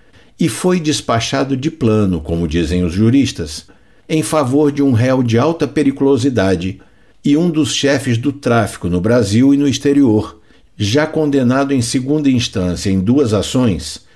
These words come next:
com penas que totalizam vinte e cinco anos, nove meses e cinco dias de reclusão em regime fechado. O acordo de compadres foi tão claro que o novo presidente do Supremo, Luiz Fux,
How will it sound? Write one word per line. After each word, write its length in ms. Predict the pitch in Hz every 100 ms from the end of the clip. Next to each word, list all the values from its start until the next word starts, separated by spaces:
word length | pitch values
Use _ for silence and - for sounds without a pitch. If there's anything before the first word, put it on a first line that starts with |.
| _ - _ -
com 180 | 165
penas 440 | 160 151 156 160 -
que 100 | 143
totalizam 800 | - - 135 101 87 80 87 - - - - 95
vinte 340 | 98 156 156
e 20 |
cinco 400 | 120 156 147 147
anos, 480 | 104 101 101 - - _
nove 480 | - 127 147 139 139
meses 420 | 123 147 123 120
e 80 | 120
cinco 380 | 113 160 165 147
dias 320 | 92 90 82
de 140 | 78
reclusão 720 | 85 92 127 123 113 110 120 - _ _ -
em 100 | 135
regime 460 | 131 107 98 87
fechado. 600 | 78 92 - 90 76 71 - - _ _ - _ -
O 140 | 185
acordo 500 | 165 - 196 180 160
de 100 | 147
compadres 720 | 165 143 - 117 101 95 95
foi 220 | - 127
tão 240 | 120 143 127
claro 500 | 101 98 87 73 78 - _ _ - _
que 100 | -
o 80 | 175
novo 360 | 156 180 165 160
presidente 580 | 156 127 113 127 123
do 100 | 139
Supremo, 600 | 120 135 - 98 95 95
Luiz 340 | 80 80 85 80
Fux, 580 | - 104 - - -